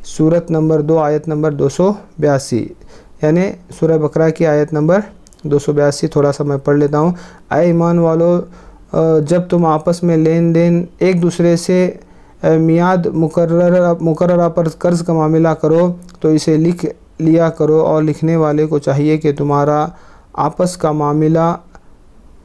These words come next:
अदल से लिखे।" यानी बहरहाल जो भी हम मामलात करते हैं कर्ज़ लेने के या देने के होते हैं,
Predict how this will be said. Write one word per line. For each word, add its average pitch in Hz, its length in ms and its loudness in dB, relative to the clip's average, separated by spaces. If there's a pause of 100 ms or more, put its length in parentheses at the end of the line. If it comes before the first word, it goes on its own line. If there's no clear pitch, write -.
(120)
अदल 175 280 2
से 170 160 -2
लिखे।" 131 560 -4 (760)
यानी 175 140 2
बहरहाल 170 380 2 (400)
जो 160 240 2
भी 180 120 2
हम 170 380 0
मामलात 160 540 0
करते 151 320 -2
हैं 151 460 -2
कर्ज़ 151 280 -2
लेने 147 320 0
के 143 100 -2
या 143 240 2
देने 143 320 2
के 147 100 -4
होते 139 280 -4
हैं, 156 320 0